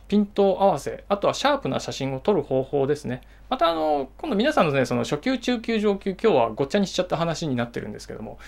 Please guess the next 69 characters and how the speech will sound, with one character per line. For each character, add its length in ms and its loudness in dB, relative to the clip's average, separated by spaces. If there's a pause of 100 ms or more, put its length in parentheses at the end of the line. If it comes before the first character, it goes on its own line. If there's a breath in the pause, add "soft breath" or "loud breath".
(180 loud breath)
そ 140 -2
れ 60 2
ぞ 100 2
れ 80 6
の 160 4
ク 140 0
ラ 80 4
ス 100 -8
に 140 -4
応 160 -2
じ 100 -12
て、 280 -6
あ 120 -10
の、 380 -10
や 100 -6
り 80 -8
方 220 -6
が 120 -6
い 60 -6
ろ 120 -8
い 20 -10
ろ 100 -6
あ 60 -4
り 40 -6
ま 120 -8
す 80 -20
か 100 -20
ら 60 -12
ね。 220 -10
ま 80 -6
た 100 -2
ぜ 160 -6
ひ 160 -12
そ 160 -10
の、 200 -4 (120)
そ 160 -12
の 100 -6
あ 60 -6
た 100 -8
り 80 0
も、 240 -4 (640 loud breath)
<laughs> 260 -8
喋 180 0
れ 60 -2
て 140 -4
な 60 2
い 20 -4
で 120 4
す 100 -14
け 60 -8
ど、 120 -8 (320 loud breath)
そ 120 -2
の 60 8
あ 40 4
た 100 4
り 80 2
も、 140 -2
あ 60 -4
の、 380 -10
お 40 -14
話 280 -8
で 80 -6
き 120 -8
れ 80 -6
ば 160 -10
い 100 -6
い 60 -8
な 100 -14
と 120 -20